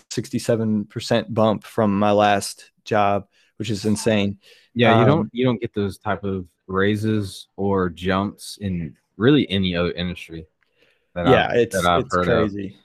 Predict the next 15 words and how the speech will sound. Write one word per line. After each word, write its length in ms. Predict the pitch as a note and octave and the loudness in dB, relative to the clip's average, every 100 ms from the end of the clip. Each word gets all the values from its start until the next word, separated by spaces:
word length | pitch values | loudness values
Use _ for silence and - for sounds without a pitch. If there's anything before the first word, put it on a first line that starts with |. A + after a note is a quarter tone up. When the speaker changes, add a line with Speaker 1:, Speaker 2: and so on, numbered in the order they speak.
| - | -6
Speaker 1:
No. 40 | |
Speaker 2:
Software 420 | A#2 G#2+ G2+ A#2+ G#2 | 0 2 4 2 2
engineering, 640 | G#2 F#2+ F#2 F#2+ F#2 F2 | 0 -2 -2 0 0 -2
man, 480 | E2+ F2 F2 F2+ F2+ - | -4 -6 -4 -6 -8 -4
o-, 180 | F#2 - | -4 -2
offers 460 | F2+ F#2 F#2+ E2+ | -2 -2 -4 -6
some 160 | - F2 | -6 -10
crazy 720 | - F#2 F#2 E2 F2+ E2+ E2+ - _ _ _ _ _ _ - | -4 -2 0 -2 -4 -4 -6 -12 _ _ _ _ _ _ -6
bumps. 460 | E2 F#2 F2 - - | 0 0 0 -4 0
I 80 | |
know 200 | B2 D#3 | 4 4
maybe 300 | B2+ B2 D3 | 4 4 4
C 460 | A#2+ - B2+ B2 A#2 | 4 2 0 2 2
E 60 | F#2 | 2
Os, 680 | G#2 A#2 C3 C3 - - | 4 4 2 0 -8 -18